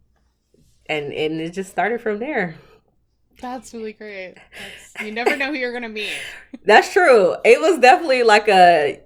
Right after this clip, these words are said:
Speaker 1: networking, you know, yeah, you, you know, they say, like, it's not,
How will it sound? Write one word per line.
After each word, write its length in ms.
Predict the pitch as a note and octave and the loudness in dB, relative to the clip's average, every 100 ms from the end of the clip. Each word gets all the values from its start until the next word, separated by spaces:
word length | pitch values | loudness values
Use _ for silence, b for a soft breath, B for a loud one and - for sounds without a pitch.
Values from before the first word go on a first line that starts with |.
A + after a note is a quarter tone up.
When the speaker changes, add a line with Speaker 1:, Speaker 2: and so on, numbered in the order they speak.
| _ | _
Speaker 1:
networking, 1160 | D3 F3+ A3 G3 A3 A3 A3 G3 F#3+ F#3 F3 F#3 - | -4 2 4 4 2 2 2 4 4 0 -10 -18 -8
you 160 | G#3+ | -2
know, 540 | F#3+ E3 D#3+ D#3+ E3 - _ _ - | 2 2 2 0 -4 -12 _ _ -4
yeah, 540 | F#3 F3 D3+ C#3+ D#3+ E3+ | 0 2 2 0 -6 -8
you, 140 | G#3 | -8
you 160 | F#3+ A3+ | -6 -4
know, 220 | F3 D#3 | -2 0
they 160 | F3+ | 0
say, 320 | A3+ A3+ A3 G3+ | 0 0 2 2
like, 240 | F3 E3 | 0 -2
it's 160 | F3+ G3 | -8 0
not, 400 | G3+ F#3 D#3+ | 2 2 0